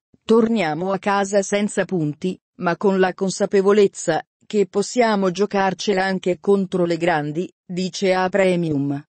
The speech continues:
Era una gara difficile e lo sapevamo, abbiamo speso molto in questa settimana dal punto di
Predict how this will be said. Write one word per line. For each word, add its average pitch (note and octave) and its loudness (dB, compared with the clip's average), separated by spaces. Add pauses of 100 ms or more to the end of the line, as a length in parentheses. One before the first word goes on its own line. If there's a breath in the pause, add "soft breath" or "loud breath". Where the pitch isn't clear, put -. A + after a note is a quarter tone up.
(140)
Era G#3+ 2
una G3 0
gara F3 0
difficile F#3 -2
e F3 -2
lo F#3 0
sapevamo, F#3+ 0 (160)
abbiamo G#3+ 2
speso G#3 -2
molto G#3 0
in F#3 -2
questa G3 0
settimana G#3 0
dal F3+ -2
punto F3 -2
di E3+ -8